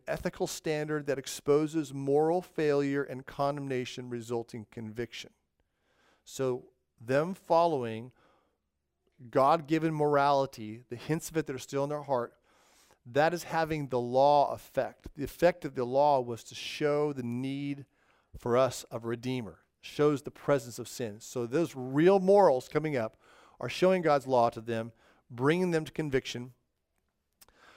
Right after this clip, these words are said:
while their conscience also bears witness and their conflicting thoughts accuse or even excuse them. And when does this accusation or excusing happening?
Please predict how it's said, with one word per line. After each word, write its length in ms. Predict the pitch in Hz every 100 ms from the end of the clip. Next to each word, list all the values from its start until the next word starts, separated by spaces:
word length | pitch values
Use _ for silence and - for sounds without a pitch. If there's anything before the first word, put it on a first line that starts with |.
| _ _
while 160 | 139 139
their 140 | 147
conscience 540 | - 175 180 - 190 -
also 320 | 151 180 -
bears 280 | 156 156 139
witness 500 | 127 123 120 123 - -
and 120 | 135
their 100 | 131
conflicting 640 | - 123 - 170 - 160
thoughts 380 | 143 135 127 127
accuse 520 | 151 - - 160 175
or 120 | 156 131
even 300 | 143 151 135
excuse 500 | - - 160 165 131
them. 380 | 117 110 120 - _ _ _ -
And 180 | 131
when 160 | 131 160
does 160 | 180 156
this 180 | 165 -
accusation 640 | 139 - 165 151 165 170
or 40 | 147
excusing 440 | - 165 151 151
happening? 500 | 143 147 147 165 208